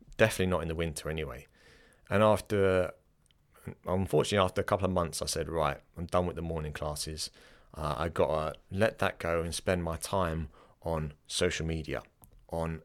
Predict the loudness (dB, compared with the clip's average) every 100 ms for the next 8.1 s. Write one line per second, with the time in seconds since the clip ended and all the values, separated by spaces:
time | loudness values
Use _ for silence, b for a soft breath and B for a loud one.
0 | _ -4 -2 -2 -2 -2 -2 -6 -6 -10
1 | _ b b -8 -6 -4 -6 -6 -2 0
2 | 0 -2 -8 -10 -14 -16 -18 B B B
3 | 0 2 2 4 4 6 4 2 0 0
4 | -4 -6 -8 -10 -14 _ _ -8 -2 -2
5 | -4 -2 -2 -2 -6 -12 -12 -10 -10 -12
6 | -18 B B B -6 0 2 0 -4 -6
7 | -6 -6 -4 0 0 0 -6 -8 -8 -10
8 | -12